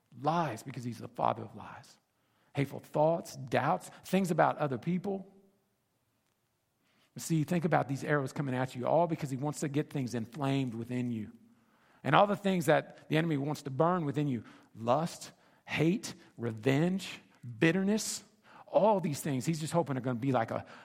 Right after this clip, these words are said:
a match to kindling that just, whoo, light within you. You remember what that person said to you? You remember how they treated you? And you just shooting arrow after arrow. But see, we've gotta put that shield up.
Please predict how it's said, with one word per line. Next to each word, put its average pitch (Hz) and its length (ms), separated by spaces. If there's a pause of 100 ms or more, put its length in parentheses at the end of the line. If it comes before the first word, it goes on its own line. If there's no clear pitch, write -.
(260)
a 110 80
match 135 420
to 180 100
kindling 120 340
that 110 100
just, - 200
whoo, - 80 (360)
light 104 380
within 113 280
you. 101 80 (1600)
You 175 60
remember 262 200
what 262 120
that 220 120
person 233 240
said 220 240
to 233 60
you? 240 180 (180)
You 202 120
remember 254 180
how 247 100
they 226 120
treated 254 400
you? 254 260 (1200)
And 139 100
you - 20
just 113 120
shooting 117 400
arrow 123 200
after - 200
arrow. - 320 (640)
But 123 100
see, 156 120
we've 165 120
gotta 170 200
put - 160
that 107 160
shield 139 340
up. 151 300